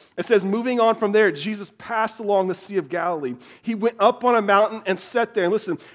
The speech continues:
"A large crowd came to him, including the lame, the blind, the crippled, those unable to speak,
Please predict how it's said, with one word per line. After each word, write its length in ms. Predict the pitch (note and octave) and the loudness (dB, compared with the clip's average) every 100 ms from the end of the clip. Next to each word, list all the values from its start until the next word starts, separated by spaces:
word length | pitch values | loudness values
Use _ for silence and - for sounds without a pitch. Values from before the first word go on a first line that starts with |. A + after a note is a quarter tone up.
| - | -2
"A 120 | F3+ | 0
large 640 | F#3 F3+ G#3 A#3+ A#3 - | 2 2 4 4 2 -4
crowd 540 | - - A3+ G#3 G3+ - | -10 -2 2 2 2 -4
came 320 | - A#3 B3 | -4 -4 -2
to 160 | G#3 F#3 | 0 0
him, 140 | D#3 | 0
including 400 | E3 A#3 A3+ G3+ | -6 -8 -6 0
the 100 | F#3+ | 2
lame, 520 | F#3 G3+ A3+ G#3+ F3 | 4 4 4 0 -2
the 80 | E3 | -4
blind, 500 | D3+ E3+ A3+ A3+ F#3 | -4 -4 0 0 0
the 60 | F3+ | -6
crippled, 440 | - B3 G3+ - - _ - | -10 -8 -8 -10 -16 _ 2
those 340 | A3 C4 A#3+ | 6 6 4
unable 380 | A3 A3+ A3 A#3 | 0 0 0 0
to 80 | G3 | 0
speak, 380 | - C4 A#3+ | -2 -6 -6